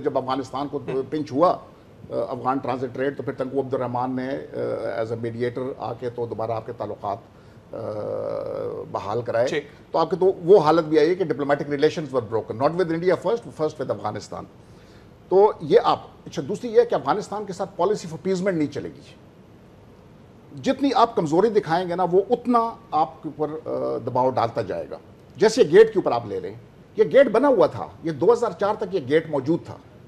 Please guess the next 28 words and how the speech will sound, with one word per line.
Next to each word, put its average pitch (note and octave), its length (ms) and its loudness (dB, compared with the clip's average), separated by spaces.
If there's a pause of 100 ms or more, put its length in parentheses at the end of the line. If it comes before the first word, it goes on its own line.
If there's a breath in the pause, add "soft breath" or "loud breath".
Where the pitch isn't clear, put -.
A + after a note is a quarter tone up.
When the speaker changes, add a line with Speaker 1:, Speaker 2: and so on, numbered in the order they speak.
(220)
Speaker 1:
मैं D#3 180 -6
काबुल G3+ 260 0
में C3 120 -8
था। F2+ 180 -14 (260)
Speaker 2:
हम्म। - 360 -16
Speaker 1:
जब D#3+ 120 4
एफ़डब्ल्यूओ G#3+ 500 8
को B3 60 8
ठेका F#3+ 300 2
मिला D#3+ 260 2
तो E3+ 120 -6
उन्होंने F3 200 0
कहा F#3 100 2
इसको F3 200 -2
एक B2+ 100 -6
बड़ा D#3 140 6
gate D3 200 2
बनाते C3 300 -4
हैं, B2 100 -6
दोस्ती D#3 220 0
का D#3 100 0
गेट C3 200 -4
बनाते A#2 280 -4
हैं, B2 60 -6
friendship D#3+ 320 -2
gate C3 200 -2
बनाते G2+ 340 -8
हैं। F#2 160 -16